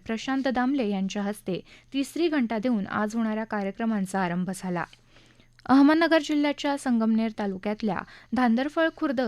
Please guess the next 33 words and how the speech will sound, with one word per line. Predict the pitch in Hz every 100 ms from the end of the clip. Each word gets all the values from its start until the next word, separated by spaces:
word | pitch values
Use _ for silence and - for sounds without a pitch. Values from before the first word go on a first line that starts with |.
| 196
इथे | 202 - 214
डीजे | 226 214 311
वाद्यवृंदाच्या | 330 240 254 240 240 233 233 247 240
वाहनाखाली | 214 196 190 190 196 196
चिरडून | - 233 214 180 - - -
दोघे | 226 233 220 294
जण | 269 247
ठार | 240 247 190
तर | 208
पाच | - 226 220
जण | 214 226
जखमी | 226 - 202
झाल्याची | 190 202 185 196
घटना | 196 190 180
काल | 175 175
घडली. | 175 180 185 170 - - - -
एका | - 233 240
स्थानिक | - 240 226 269
नवरदेवाची | 277 262 262 269 262 - 277
मिरवणूक | 262 226 220 226
सुरू | - 214
असताना | 202 190 220 226 185 - - - -
डीजेचं | 247 240 294 339
वाहन | 311 277 285
अंगावर | 269 233 226 233
आल्यामुळे | 208 196 202 240
ही | 214 196 196
घटना | 202 185 185
घडली | 190 185
असल्याचं | 190 185 208 220 208 175 - - -
आमच्या | 214 214
बातमीदारानं | 220 202 208 262 240 190 175
कळवलंय. | 165 175 170 175